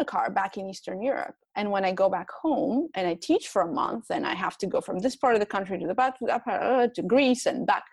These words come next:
and forth, I drive probably about two thousand miles an hour in,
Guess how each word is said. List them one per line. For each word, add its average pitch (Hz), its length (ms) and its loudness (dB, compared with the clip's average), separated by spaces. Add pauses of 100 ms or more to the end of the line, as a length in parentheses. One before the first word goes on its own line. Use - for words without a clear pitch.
and - 160 -16
forth, 254 360 4 (320)
I 247 100 4
drive 247 340 2
probably 208 240 4
about 175 320 0
two 226 160 -6
thousand 247 400 0
miles 254 280 -2
an 254 120 -2
hour 254 160 -4 (160)
in, 226 180 -2